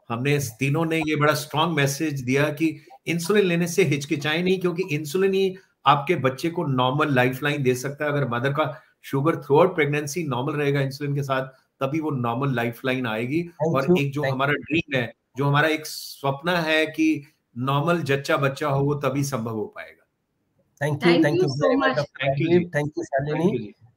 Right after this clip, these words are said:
Speaker 2: And with
Speaker 1: Thank
Speaker 2: this,
Speaker 1: you जी।
Speaker 2: I, on behalf of Dipsy, uh,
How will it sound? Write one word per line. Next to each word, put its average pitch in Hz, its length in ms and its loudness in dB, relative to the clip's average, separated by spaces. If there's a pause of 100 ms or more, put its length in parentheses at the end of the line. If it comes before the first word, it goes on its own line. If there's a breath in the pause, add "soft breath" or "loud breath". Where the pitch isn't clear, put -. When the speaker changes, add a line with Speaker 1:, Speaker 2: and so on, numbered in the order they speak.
(100)
Speaker 2:
And 139 160 2
with 156 180 2
Speaker 1:
Thank 139 120 -4
Speaker 2:
this, 175 160 4
Speaker 1:
you 156 120 4
जी। 147 220 6
Speaker 2:
I, 127 220 -2
on 131 180 0
behalf 143 340 2
of 135 160 2
Dipsy, 139 380 -6 (380)
uh, 120 180 0